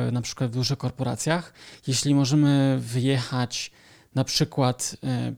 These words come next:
bliżej natury, bliżej zieleni i tym samym zmniejszyć nasze koszty życia. E, muszę tutaj powiedzieć o tym, że stereotyp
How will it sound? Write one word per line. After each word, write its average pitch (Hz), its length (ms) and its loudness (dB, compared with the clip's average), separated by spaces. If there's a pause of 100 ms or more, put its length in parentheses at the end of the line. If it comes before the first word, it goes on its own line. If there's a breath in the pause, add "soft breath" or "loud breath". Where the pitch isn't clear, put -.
bliżej 127 600 2
natury, 131 460 0
bliżej 127 320 0
zieleni 120 520 0 (480 loud breath)
i 147 400 4
tym 135 240 0
samym 123 640 2 (340 soft breath)
zmniejszyć 120 720 -2
nasze 117 640 -6
koszty 117 360 -10
życia. - 340 -10 (2000 loud breath)
E, 160 220 -6
muszę 170 380 2
tutaj 156 400 4
powiedzieć - 1160 0 (200)
o 131 160 2
tym, 147 300 4
że 127 640 4
stereotyp 143 960 2